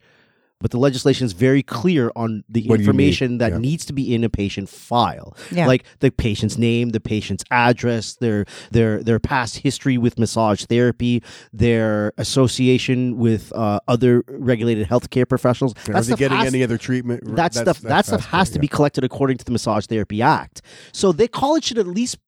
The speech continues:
Speaker 1: produce that because they know very well no
Speaker 2: What's
Speaker 1: one's
Speaker 2: mandatory.
Speaker 1: going,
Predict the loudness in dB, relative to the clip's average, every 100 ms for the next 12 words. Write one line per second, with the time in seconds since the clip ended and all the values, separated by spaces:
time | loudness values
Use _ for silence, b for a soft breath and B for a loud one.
0 | _ -4 0 2 2 0 2 2 0 -4
1 | b b b -2 0 2 2 4 2 2
2 | -2 0 0 0 0 0 0 0 0 0
3 | 2 0 -2